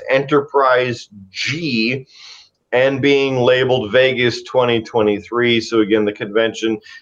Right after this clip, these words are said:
you see the red and the blue, that's like the neon for the Rio, 'cause it, it's still lit up right now, but they're going through a phase of sorts. Uh, they have been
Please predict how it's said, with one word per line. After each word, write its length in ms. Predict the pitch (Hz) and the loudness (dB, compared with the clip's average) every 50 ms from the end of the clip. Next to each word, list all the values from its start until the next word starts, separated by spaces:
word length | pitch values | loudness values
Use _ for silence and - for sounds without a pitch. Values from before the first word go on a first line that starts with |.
| _ _ | _ _
you 80 | 165 170 | -8 -8
see 240 | 151 - - 247 269 | -6 -6 -4 -2 -2
the 200 | 277 277 226 208 | -2 -2 -4 -4
red 280 | 175 139 156 165 175 208 | -2 2 2 4 4 4
and 160 | 208 196 165 | 4 4 2
the 60 | 143 | 2
blue, 640 | 113 - 107 110 120 143 151 160 170 110 110 110 - _ _ _ _ _ _ _ _ | 0 0 -2 0 2 4 4 4 4 2 0 -4 -6 _ _ _ _ _ _ _ _
that's 220 | - 139 139 - | 0 0 0 2
like 180 | 156 147 139 143 | 0 0 2 0
the 80 | 139 131 | -2 -2
neon 720 | 123 123 135 151 165 165 147 127 113 107 107 107 110 107 - - _ _ _ _ | 0 0 0 2 2 2 2 2 2 2 0 0 -2 -4 -8 -14 _ _ _ _
for 560 | - 120 113 110 110 110 110 107 107 104 - - - _ _ _ _ _ _ _ - | 2 4 4 6 6 6 6 4 4 2 -2 -8 -20 _ _ _ _ _ _ _ -2
the 100 | 123 123 | -2 0
Rio, 720 | 123 156 214 240 196 143 113 104 92 90 101 107 - - _ _ _ _ _ _ _ | 0 0 0 2 2 2 4 4 2 2 0 0 -2 -6 _ _ _ _ _ _ _
'cause 200 | - 131 117 101 110 | -4 -2 -2 -2 -4
it, 120 | 113 - - 113 | -6 -8 -6 -6
it's 180 | 117 113 - | -6 -6 -6
still 260 | - - 160 151 139 123 | -4 2 2 2 4 4
lit 200 | 127 131 131 139 | 4 4 4 4
up 260 | 139 143 147 143 143 | 4 4 2 2 2
right 240 | 135 131 131 127 123 | 2 2 2 2 0
now, 320 | 131 131 131 131 131 131 | 0 2 2 2 2 2
but 160 | 123 127 123 | 2 0 0
they're 120 | - 120 117 | 0 0 0
going 360 | 113 120 123 120 117 120 117 | 2 2 2 2 0 -2 -4
through 480 | 117 - 120 113 110 113 117 113 117 - _ _ _ _ _ _ _ _ _ - | -6 -2 0 2 4 4 2 0 -2 -8 _ _ _ _ _ _ _ _ _ -2
a 120 | - 101 101 | 0 0 0
phase 960 | - - - - 131 123 123 127 123 113 104 101 98 95 95 - - - - _ _ _ _ | -2 -6 -2 0 2 2 2 2 0 -2 -2 -2 -4 -6 -6 -8 -12 -14 -18 _ _ _ _
of 180 | 107 110 104 - | -2 -2 -2 -2
sorts. 680 | - - - 120 113 110 110 110 - - - - - _ _ _ _ _ _ _ _ _ | -8 -4 0 2 4 4 2 0 -2 -8 -18 -20 -20 _ _ _ _ _ _ _ _ _
Uh, 360 | 104 107 107 104 104 101 101 | -2 0 2 2 2 2 0
they 280 | 95 107 127 123 123 120 | 0 0 2 2 2 2
have 260 | 120 123 120 104 90 | 2 0 0 0 0
been 540 | 95 120 120 120 117 117 117 113 110 107 - | 0 2 2 4 2 2 0 -2 -4 -6 -8